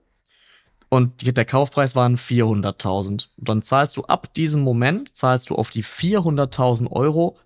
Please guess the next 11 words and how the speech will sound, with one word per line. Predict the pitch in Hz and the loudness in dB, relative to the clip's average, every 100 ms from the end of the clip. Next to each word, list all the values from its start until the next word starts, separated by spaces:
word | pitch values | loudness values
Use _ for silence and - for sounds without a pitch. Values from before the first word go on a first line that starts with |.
| - - | -20 -10
in | - 113 | -2 2
der | 110 | 2
Regel | 107 139 151 135 | 2 0 2 2
nur | 143 156 156 | 2 2 0
Zinsen. | - 117 104 95 104 _ _ _ _ _ _ _ _ _ _ _ _ _ _ | 0 0 0 -4 -8 _ _ _ _ _ _ _ _ _ _ _ _ _ _
Das | 123 117 | 0 2
heißt, | 135 175 - _ | 2 2 -2 _
du | - | -10
zahlst | 117 120 117 - | -2 0 0 -2
nur | 127 120 | 0 0
Zinsen. | - 135 147 165 | 0 0 2 0